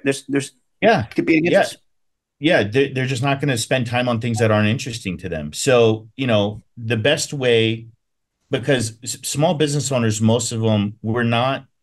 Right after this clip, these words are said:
Speaker 2: educated on marketing, on sales, on anything. And I, I lump myself into that. You know, I, I wasn't educated on any of this. I had to figure it out. And,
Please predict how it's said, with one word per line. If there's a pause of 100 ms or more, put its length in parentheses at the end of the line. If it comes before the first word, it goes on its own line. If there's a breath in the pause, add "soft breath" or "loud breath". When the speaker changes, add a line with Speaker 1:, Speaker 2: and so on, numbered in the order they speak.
Speaker 2:
educated
on
marketing,
on
sales,
on
anything.
And
I,
I
lump
myself
into
that.
You
know,
I,
I
wasn't (240)
educated
on
any
of
this.
I
had
to
figure
it
out. (640 soft breath)
And,